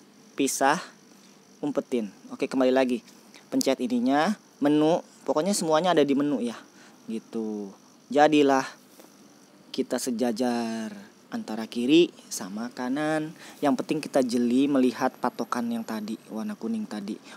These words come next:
Boleh warna kuning, boleh warna pink, boleh warna apapun itu. Yang jelas, tingkat fokus ya, konsentrasi sama penglihatan kita harus tenang. Kalau bikin ini nggak bisa buru-buru.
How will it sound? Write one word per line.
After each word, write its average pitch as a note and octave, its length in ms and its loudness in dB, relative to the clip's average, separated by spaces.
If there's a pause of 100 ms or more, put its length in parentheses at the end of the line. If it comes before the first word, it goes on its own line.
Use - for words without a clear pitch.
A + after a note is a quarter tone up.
(100)
Boleh C#3+ 240 10
warna B2 240 6
kuning, E3+ 360 0
boleh C3 200 6
warna C3 280 2
pink, D#3+ 360 0
boleh B2+ 160 2
warna A#2+ 320 -4
apapun B2 320 -4
itu. A2+ 160 -8 (460)
Yang A2+ 260 -2
jelas, C#3+ 280 4 (1400)
tingkat C3+ 480 2
fokus - 720 0
ya, B2+ 320 -2
konsentrasi C3 800 -2
sama A#2+ 240 -4
penglihatan B2 560 -4
kita B2+ 640 -4 (480)
harus A#2+ 240 -2
tenang. D#3+ 560 2
Kalau D3 160 2
bikin C#3 320 -2
ini D3 160 -4
nggak C#3 160 2
bisa B2+ 160 -4
buru-buru. B2 720 -2